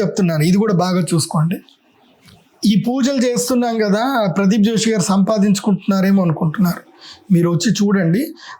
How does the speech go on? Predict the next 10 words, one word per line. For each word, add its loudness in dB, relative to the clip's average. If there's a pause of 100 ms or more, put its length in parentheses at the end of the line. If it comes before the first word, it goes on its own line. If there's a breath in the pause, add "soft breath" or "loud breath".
బగలాముఖి 2
సాధన 0
పూజకి 0
ఏవైతే 0
మీరు 2
డబ్బులు 2
ఇస్తారో -2
అవి 0
టెంపుల్, 0
టెంపుల్కే 0